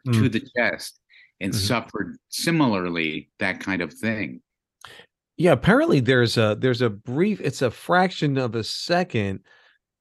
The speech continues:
Speaker 1: where the electrical, uh, I mean, the heart actually sort of has almost this kind of electrical mechanism within it, with the blood going in and going out. If you suffered blunt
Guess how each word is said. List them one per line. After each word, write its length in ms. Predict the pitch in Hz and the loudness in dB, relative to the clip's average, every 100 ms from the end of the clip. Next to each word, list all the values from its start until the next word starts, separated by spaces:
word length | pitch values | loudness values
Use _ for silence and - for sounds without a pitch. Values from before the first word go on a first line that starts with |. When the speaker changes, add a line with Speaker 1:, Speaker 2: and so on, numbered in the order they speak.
| _ | _
Speaker 1:
where 240 | - 117 117 | -4 0 2
the 140 | 117 | 2
electrical, 920 | 117 135 165 151 - 123 120 113 104 - _ _ | 2 2 2 0 0 2 2 0 -6 -10 _ _
uh, 240 | 117 110 - 202 | -14 -12 -12 -2
I 60 | 147 | 2
mean, 380 | 117 110 113 | 2 0 -2
the 100 | 113 | -2
heart 300 | 117 151 156 | 2 4 4
actually 340 | 113 120 117 113 | 2 -2 -2 -8
sort 220 | - 131 | -4 -4
of 80 | 95 | -4
has 260 | 123 147 | -2 0
almost 220 | 113 110 107 | 0 -4 -6
this 120 | 110 | -6
kind 160 | - | -4
of 80 | 113 | -2
electrical 460 | 101 113 123 110 107 | -2 -4 -4 -4 -2
mechanism 560 | 110 123 123 110 110 | -2 0 2 2 0
within 240 | 107 107 110 | 0 0 2
it, 160 | 110 - - - | 0 -4 -20 -12
with 80 | |
the 80 | 110 | -8
blood 260 | 104 123 120 | 0 0 2
going 240 | 113 113 | 0 -2
in 160 | 113 117 | -2 -2
and 80 | 107 | -2
going 260 | 98 117 | -4 0
out. 380 | 143 139 139 143 - _ _ _ _ - | 2 4 2 -2 -14 _ _ _ _ -2
If 320 | 147 139 _ | -2 -2 _
you 320 | - 135 196 196 | -8 -2 -2 -2
suffered 600 | - 196 180 151 113 98 | -2 0 0 -2 -6 -6
blunt 460 | 113 135 151 151 | -2 0 0 -2